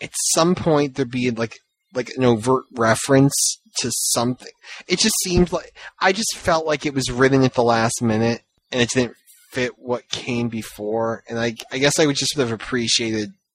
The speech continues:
something, anything. 'Cause, you know, it's, it's like the reference was that this ha-, like, she became cha-, Chancellor before Harry disappeared.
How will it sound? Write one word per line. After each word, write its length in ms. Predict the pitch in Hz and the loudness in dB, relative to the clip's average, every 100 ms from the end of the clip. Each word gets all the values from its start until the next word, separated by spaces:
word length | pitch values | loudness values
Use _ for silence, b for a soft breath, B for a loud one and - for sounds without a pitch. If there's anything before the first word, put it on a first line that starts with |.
| _ | _
something, 880 | _ - - - 120 117 - 123 123 - - | _ -8 -4 2 2 2 2 2 2 -2 -8
anything. 720 | 107 113 120 - 127 127 127 127 B B | -4 -2 -2 -2 0 0 -2 -4 B B
'Cause, 120 | 214 | 4
you 60 | 226 | 6
know, 80 | |
it's, 180 | 220 208 | 6 4
it's 120 | 170 | 0
like 120 | 185 175 | -2 0
the 80 | |
reference 520 | 165 170 175 202 190 - | 2 2 2 0 -2 0
was 280 | 151 147 | 2 2
that 180 | 139 131 | -2 -8
this 160 | 151 143 | -6 -4
ha-, 300 | 165 143 143 | -2 -2 -2
like, 160 | 143 135 | -4 -2
she 140 | - | -2
became 260 | 165 160 165 | 0 0 0
cha-, 200 | - 151 | 2 0
Chancellor 440 | - 151 135 - | 2 2 2 2
before 360 | 127 123 131 123 | -2 -2 2 2
Harry 300 | 120 120 120 | 2 0 0
disappeared. 680 | 113 113 104 - 101 107 | -2 -4 -6 -8 -6 -6